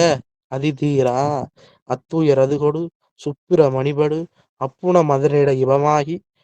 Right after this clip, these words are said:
அக்குற மகளோடு, மகளுடன் அச்சிறு முருகனை அக்கணம் மனம் அருள்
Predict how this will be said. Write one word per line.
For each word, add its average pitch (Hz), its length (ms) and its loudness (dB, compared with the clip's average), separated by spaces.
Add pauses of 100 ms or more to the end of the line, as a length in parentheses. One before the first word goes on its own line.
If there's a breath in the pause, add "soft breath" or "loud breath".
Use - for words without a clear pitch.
(160)
அக்குற 175 420 2
மகளோடு, 143 580 -2 (380)
மகளுடன் 143 480 2
அச்சிறு 170 500 2
முருகனை 139 500 -2 (340 loud breath)
அக்கணம் 151 520 -2
மனம் 151 380 -2
அருள் 151 280 -2